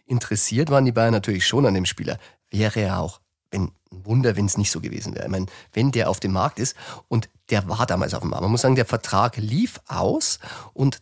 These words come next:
da hatte sich Bayern wirklich für ihn interessiert. Also sie haben keine zwölf Millionen Euro geboten, sie hätten ihn gern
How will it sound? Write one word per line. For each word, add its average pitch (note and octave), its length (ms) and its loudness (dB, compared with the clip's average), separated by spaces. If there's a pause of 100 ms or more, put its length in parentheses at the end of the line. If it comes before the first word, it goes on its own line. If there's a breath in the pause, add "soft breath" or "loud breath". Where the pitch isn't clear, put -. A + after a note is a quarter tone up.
da A2 220 2
hatte D#3+ 220 -6
sich - 300 -4
Bayern A#2+ 480 2
wirklich A#2 340 -2
für A2+ 100 0
ihn F2+ 60 2
interessiert. - 420 -4
Also F#2 300 -2
sie - 120 -4
haben G#2 160 -2
keine G2+ 300 0
zwölf B2 260 4
Millionen B2+ 240 6
Euro B2+ 200 4
geboten, B2+ 400 2 (240 loud breath)
sie - 180 -2
hätten G2+ 160 0
ihn G2+ 100 4
gern G#2+ 240 -2